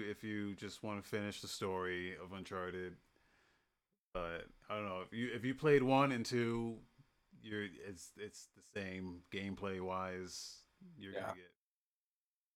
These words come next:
Speaker 2: They added some
Speaker 1: Plus
Speaker 2: cool stuff. Um,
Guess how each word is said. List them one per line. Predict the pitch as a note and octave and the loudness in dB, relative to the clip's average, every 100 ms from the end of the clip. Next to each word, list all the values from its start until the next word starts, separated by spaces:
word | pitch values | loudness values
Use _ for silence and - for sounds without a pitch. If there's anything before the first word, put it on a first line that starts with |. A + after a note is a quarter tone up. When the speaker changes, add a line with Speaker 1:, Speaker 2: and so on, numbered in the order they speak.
| _ _ _ _ _ _ _ _ _ _ - | _ _ _ _ _ _ _ _ _ _ 12
Speaker 2:
They | A3+ | 12
added | D#4+ - F3 | 12 10 10
some | A3+ | 8
Speaker 1:
Plus | F3+ | 12
Speaker 2:
cool | E3 | 12
stuff. | D#3+ - B2+ B2 - _ - | 12 10 8 8 2 _ 2
Um, | D3+ C#3 C3 | 6 6 4